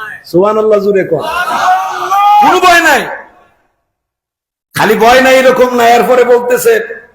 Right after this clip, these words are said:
"ওয়ালা তাহজানু, পরকালেও তুমি চিন্তিত হবে না, পরকালে তোমার কোনো চিন্তা নাই।" খালি এইটুকু না, এরপরে বলতেছে, "ওয়াবশিরু বিল জান্নাহ, ও আল্লাহর বান্দা,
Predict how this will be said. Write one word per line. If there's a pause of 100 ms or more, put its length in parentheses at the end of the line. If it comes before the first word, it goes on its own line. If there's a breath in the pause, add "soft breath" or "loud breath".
(400)
"ওয়ালা (120)
তাহজানু, (1500)
পরকালেও
তুমি
চিন্তিত
হবে
না, (840)
পরকালে
তোমার
কোনো
চিন্তা (1120)
নাই।" (1000)
খালি
এইটুকু
না,
এরপরে
বলতেছে,
"ওয়াবশিরু
বিল
জান্নাহ, (1120)
ও
আল্লাহর
বান্দা,